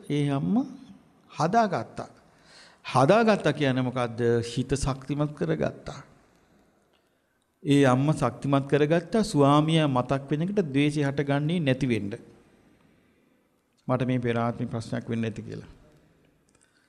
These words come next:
ඔන්න දැන් කාලයක් හිටියා. දැන් එතකොට අපිට මොන ගහනකොට ඒ අම්මා ගොඩාක් හිතෙන් අර වේදනා විඳ විඳ අවුරුදු ගාණක් විඳපු අම්ම කෙනෙක්.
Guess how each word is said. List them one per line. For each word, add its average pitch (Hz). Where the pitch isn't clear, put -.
ඔන්න 196
දැන් 190
කාලයක් 147
හිටියා. 131
දැන් 139
එතකොට 135
අපිට 127
මොන 139
ගහනකොට 175
ඒ 170
අම්මා 165
ගොඩාක් 151
හිතෙන් 156
අර 127
වේදනා 156
විඳ 139
විඳ 151
අවුරුදු 160
ගාණක් 165
විඳපු 170
අම්ම 180
කෙනෙක්. 113